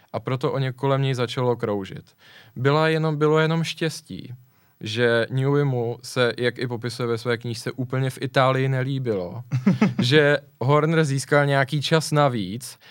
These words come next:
Speaker 1: a povedlo se mu potkat právě s boardem Aston Martinu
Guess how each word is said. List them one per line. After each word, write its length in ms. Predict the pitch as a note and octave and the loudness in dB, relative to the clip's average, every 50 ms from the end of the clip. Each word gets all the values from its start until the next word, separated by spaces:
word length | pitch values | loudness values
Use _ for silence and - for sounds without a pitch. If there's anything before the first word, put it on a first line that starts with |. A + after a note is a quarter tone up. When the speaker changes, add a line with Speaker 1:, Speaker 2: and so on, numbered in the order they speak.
| - - - - - | -20 -20 -10 -2 0
Speaker 1:
a 80 | B2+ B2+ | 0 2
povedlo 380 | - C#3 C#3 C#3+ C#3 D3 D3 | 2 2 2 2 4 2 2
se 140 | C#3+ - D3+ | 2 2 0
mu 120 | D3 D3+ C#3+ | 0 0 2
potkat 460 | D3 D3 C#3+ - - - C#3+ C#3+ C#3+ | 2 0 0 0 0 -2 -2 0 0
právě 400 | - C#3 C3+ C3 C3 C3 C#3 C#3 | 2 2 4 4 4 2 0 -2
s 40 | B2 | -2
boardem 500 | A#2+ C3+ C3 C3 B2+ B2 C3 C3+ C#3 C3 | -2 0 0 0 0 0 0 0 0 0
Aston 340 | A2+ B2+ - - C#3+ C#3 | -2 -4 -4 -4 -2 0
Martinu 680 | C#3 C3 B2+ A#2 A2+ - - A2+ G#2 G2 F#2 F2+ G#2 B2+ | 2 2 2 2 2 0 -4 -4 -4 -4 -6 -6 -8 -10